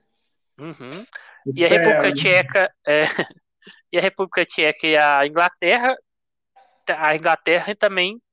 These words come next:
Speaker 1: vai ter que jogar pra ganhar. Ela tá com um saldo, um gol de saldo só.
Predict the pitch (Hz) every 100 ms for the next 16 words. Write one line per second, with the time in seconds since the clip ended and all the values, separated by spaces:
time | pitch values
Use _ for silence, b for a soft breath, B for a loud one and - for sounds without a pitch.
0 | _ - 175 185 190 185 175 180 233 180
1 | 127 127 - - 180 - - 156 160 151
2 | - 170 202 170 170 - - 147 147 -
3 | 135 185